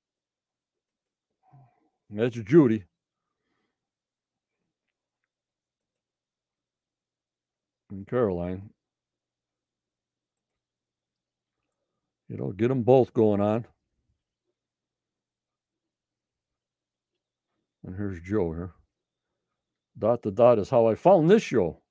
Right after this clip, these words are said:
Fantastic. Fantastic. A lot of people belong to the same groups, which is understandable, you know, but sometimes it's like a car dealership.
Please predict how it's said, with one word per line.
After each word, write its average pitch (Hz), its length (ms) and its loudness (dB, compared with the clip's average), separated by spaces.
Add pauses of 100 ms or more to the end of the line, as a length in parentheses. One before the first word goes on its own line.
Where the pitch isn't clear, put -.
(720)
Fantastic. 107 1080 -6 (1040)
Fantastic. 101 680 -8
A 101 60 -6
lot 139 180 4
of 139 120 -2
people 120 440 -4 (560)
belong 113 440 0
to 101 100 -8
the 90 80 -6
same 127 340 0
groups, 104 320 -2 (2000)
which 123 260 -12
is 110 100 -6
understandable, 101 840 -2 (1040)
you 90 120 -10
know, 101 160 -6
but 98 160 -8
sometimes 147 440 2
it's 117 140 -6
like 127 140 0
a 110 80 -6
car 156 240 2
dealership. 98 560 -2